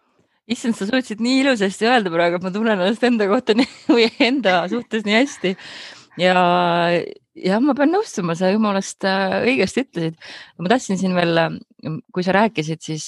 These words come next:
äh, ma mõtlesin selle peale, et, äh, nüüd, kui ma olen oma seda sünnikaarti uurinud, siis, äh, viimati ma lugesin just põhjasõlme kohta ja põhjasõlm näitab ära, mm, sinu saatuse. Ja loomulikult ei olnud ma üldse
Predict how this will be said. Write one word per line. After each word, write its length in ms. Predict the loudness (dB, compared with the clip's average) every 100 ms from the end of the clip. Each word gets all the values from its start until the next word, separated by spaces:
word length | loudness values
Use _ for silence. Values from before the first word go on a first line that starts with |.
| -4
äh, 140 | -4
ma 120 | -2
mõtlesin 300 | -4 -4 -6
selle 220 | 0 2 2
peale, 280 | 2 0 0
et, 160 | 0
äh, 80 | -2 -4 -4
nüüd, 140 | -4 -2
kui 80 |
ma 80 | 0
olen 220 | 0 0
oma 100 | 0
seda 160 | -2 -2
sünnikaarti 680 | 0 2 4 4 2 0 -2
uurinud, 380 | 0 -2 -6 -8
siis, 340 | -10 -10 -8 -4
äh, 140 | -4 -6 -14 -20 -20 _ _ _ -4
viimati 460 | 2 4 2 0 -4
ma 100 | -2
lugesin 320 | 0 0 -2
just 160 | -6 -2
põhjasõlme 600 | 0 2 2 0 0 0
kohta 400 | -4 -6 -2 -2
ja 60 |
põhjasõlm 720 | 0 0 2 2 2 0 -2 -2
näitab 380 | 0 0 -2 0
ära, 220 | 2 4 2 2 -4 _ -20 -20 _ _
mm, 720 | -8 -6 -4 -4 -4 -4 -6 -10
sinu 600 | -6 -2 -2 -2 -2 -4
saatuse. 640 | 0 0 -2 -8 -6 -6 -8 _ _ -20 -20 -20 _ _
Ja 640 | 0 4 4 6 4 4 2 -2 0
loomulikult 520 | 4 4 4 0 2
ei 100 | 4
olnud 180 | 4 2
ma 140 | 0 0
üldse 320 | 0 2